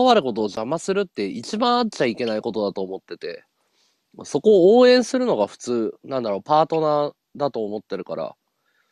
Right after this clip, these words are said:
だから、俺の配信活動を応援する人と、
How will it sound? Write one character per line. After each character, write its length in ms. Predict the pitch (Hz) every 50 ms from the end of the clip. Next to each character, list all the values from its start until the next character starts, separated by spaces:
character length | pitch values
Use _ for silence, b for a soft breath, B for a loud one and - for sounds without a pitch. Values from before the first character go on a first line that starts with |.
| _ _ _ _ _ _ _ _ _ _ _
だ 60 | -
か 40 | 107
ら、 140 | 104 98 98
俺 220 | 92 135 180 220
の 80 | 233 226
配 240 | 185 220 220 226 214
信 240 | - - 233 226
活 280 | 220 233 226 - - -
動 100 | 135 117
を 200 | 110 120 147 165
応 120 | 180 185
援 140 | 185 185 190
す 160 | 180 - 190
る 120 | 175 185 185
人 200 | - - 175 160
と、 460 | - - 104 95 92 87 - - _